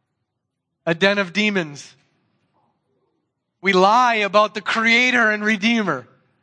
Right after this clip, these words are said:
And brothers and sisters, it must never be so here. We would rather suffer death, as many of them did, for the sake of his word, than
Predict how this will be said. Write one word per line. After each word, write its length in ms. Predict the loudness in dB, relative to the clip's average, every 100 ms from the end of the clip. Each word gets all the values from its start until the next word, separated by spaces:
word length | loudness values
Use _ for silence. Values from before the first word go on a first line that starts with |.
| _ _ _ _ _ _ _ _ -18
And 100 | -2
brothers 220 | 0 0
and 80 | -2
sisters, 420 | -8 -6 -6 -8 -6
it 220 | -4 -4
must 340 | -2 -2 -2 -6
never 400 | -2 -2 -2 -6
be 240 | -6 -10
so 300 | -10 -12 -12
here. 380 | -14 -18 -20 -20 _ _ _ _ _ _ _ _ _ _ _ _
We 200 | -4 -2
would 120 | 0
rather 320 | 0 0 0
suffer 460 | -6 -4 -6 -4 -8
death, 500 | -2 0 2 -2 -8 _ _ -6
as 240 | -4 -4
many 260 | -4 -4 -4
of 80 | -6
them 200 | -10 -8
did, 360 | -8 -8 -12 _ _ _ _
for 120 | -8
the 80 | -6
sake 300 | -2 -2 0
of 80 | -4
his 160 | -6
word, 400 | -4 -4 -4 -6 -12 _ -2
than 220 | -2